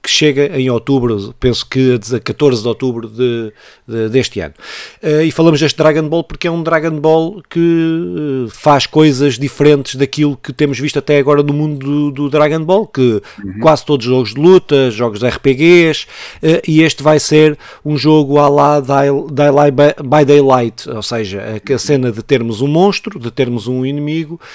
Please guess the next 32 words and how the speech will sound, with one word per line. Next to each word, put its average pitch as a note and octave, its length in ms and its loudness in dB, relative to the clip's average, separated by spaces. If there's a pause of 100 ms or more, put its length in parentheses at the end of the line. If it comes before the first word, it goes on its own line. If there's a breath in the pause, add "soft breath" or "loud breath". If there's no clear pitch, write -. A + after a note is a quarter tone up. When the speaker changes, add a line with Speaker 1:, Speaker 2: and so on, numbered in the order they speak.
(240 loud breath)
Speaker 1:
eh, D#3+ 220 -4
e, D#3 320 -4
eh, C3 420 -2 (320)
e, A#2 260 -14
e B2+ 40 -12
termos A#2+ 240 -6
que - 80 -16
fugir, D3+ 300 0
ou B2 80 0
termos A2+ 240 -10
que - 80 -12
matar, D#3+ 340 -2
ou B2+ 60 -4
termos A#2 360 -10
que, A#2+ 200 -6 (280 loud breath)
eh, A2 840 -6
que - 80 -14
jogar. A2+ 260 -4 (120)
Será A#2+ 140 0
um A#2+ 80 -2
jogo A#2+ 240 2
mais, C#3 500 2
eh, C3 300 0
competitivo, D#3 600 -4
não D3 160 -2
sei D3 220 2
como C3+ 160 -6
é C3 60 -4
que - 80 -10
será C3+ 340 0
em, B2+ 160 -4
em, B2 320 -8